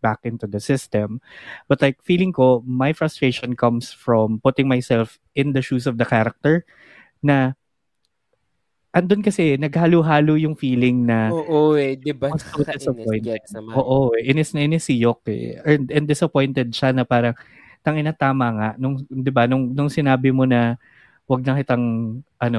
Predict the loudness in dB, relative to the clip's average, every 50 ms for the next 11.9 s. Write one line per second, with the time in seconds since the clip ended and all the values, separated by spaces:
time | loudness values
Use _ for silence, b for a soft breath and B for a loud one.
0 | -2 -2 -4 -4 -6 _ -4 0 0 0 0 -2 -2 -2 0 0 0 -2 -2 -4
1 | -8 -8 -10 -14 _ _ _ _ _ _ _ _ _ 0 0 2 4 2 2 2
2 | 0 0 0 0 0 2 2 2 2 2 2 2 0 0 0 0 -2 -2 -2 0
3 | 2 2 2 2 2 2 0 0 -2 -2 -4 -4 -4 -4 -4 -6 -8 -8 -8 -12
4 | -16 b b b b b b b b b b b b b b _ _ _ _ 2
5 | 2 2 4 2 0 -2 _ _ _ -2 0 0 2 2 2 2 2 0 0 -2
6 | -4 -6 -6 -2 -2 -2 -2 -4 b b b b b b b _ 0 0 2 4
7 | 4 2 2 0 -6 -4 -4 -4 0 2 2 2 2 2 2 0 0 0 0 -2
8 | -2 0 0 0 0 0 0 -2 -2 -2 -2 -6 -4 -2 -2 -2 -2 -2 -4 -4
9 | -2 -2 0 0 -2 -4 -4 -2 -2 0 0 0 0 -2 -4 -6 -4 -2 0 0
10 | 0 0 2 4 4 4 4 2 0 0 0 0 0 0 2 2 2 2 2 0
11 | -2 -4 -8 -12 -16 -4 0 2 2 4 2 2 2 0 2 2 2 2